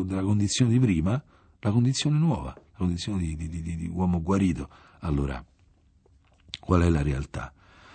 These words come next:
Questo Vangelo ci parla della voglia di Dio di, di guarirci, di purificarci, ma del nostro bisogno di portare avanti la guarigione, andare fino in fondo,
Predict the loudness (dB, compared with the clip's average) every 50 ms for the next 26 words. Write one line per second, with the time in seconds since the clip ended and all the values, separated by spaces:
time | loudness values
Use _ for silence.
0 | -20 -20 -20 -12 -4 -2 -2 0 0 2 2 2 2 2 0 0 0 0 -2 -4
1 | -4 -6 -6 -4 -4 -2 -2 -2 -2 -2 -2 -4 -4 -4 -4 -4 -4 0 2 4
2 | 4 4 4 2 0 0 -2 -4 -6 -8 -6 -4 -2 0 0 0 -2 0 -2 -2
3 | -2 -4 -6 -12 -10 -6 -4 -2 0 0 -2 0 0 -2 -2 -2 -2 -4 -6 -8
4 | -8 -6 -6 -6 -4 -4 -4 -4 -2 -2 -2 -2 -2 -4 -4 -6 -6 -8 -8 -10
5 | -10 -10 -12 -18 _ _ _ _ -2 2 6 8 8 8 8 4 4 4 4 4
6 | 4 4 2 0 0 0 0 0 0 0 0 2 2 2 2 2 0 0 0 -2
7 | -6 -8 -6 -4 -4 -4 -6 -8 _ _ _ _ -20 -20 -20 -20 -20 -20 -10 -6
8 | -4 0 4 4 6 6 4 4 2 2 0 -2 _ _ -20 -20 -20 -20 -20 -20
9 | -20 -20 _ _ 4 4 4 4 4 2 2 4 4 4 4 4 4 4 6 4
10 | 4 4 4 2 2 0 -4 -4 -6 -6 -4 -4 -4 -4 -4 -4 -4 -4 -2 -2
11 | 0 0 0 0 0 0 0 2 0 0 0 -2 -2 -2 0 -2 -2 -4 -6 -6
12 | -2 0 0 0 0 -2 -4 -6 -8 -8 -10 -12 -14 -18